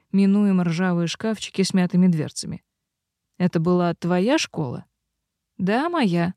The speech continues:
Ее прекрасные глаза находят мои, потом смотрят куда-то в сторону. «Ты же собирался ей позвонить». У меня перехватывает дыхание.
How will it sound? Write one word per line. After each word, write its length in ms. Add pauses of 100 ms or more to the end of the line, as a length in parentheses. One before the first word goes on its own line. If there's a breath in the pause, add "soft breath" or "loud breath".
(600)
Ее 340
прекрасные 640
глаза 360
находят 460
мои, 340 (260)
потом 280
смотрят 440
куда-то 360
в 60
сторону. 480 (380)
«Ты 160
же 120
собирался 580
ей 200
позвонить». 680 (440)
У 80
меня 320
перехватывает 720
дыхание. 540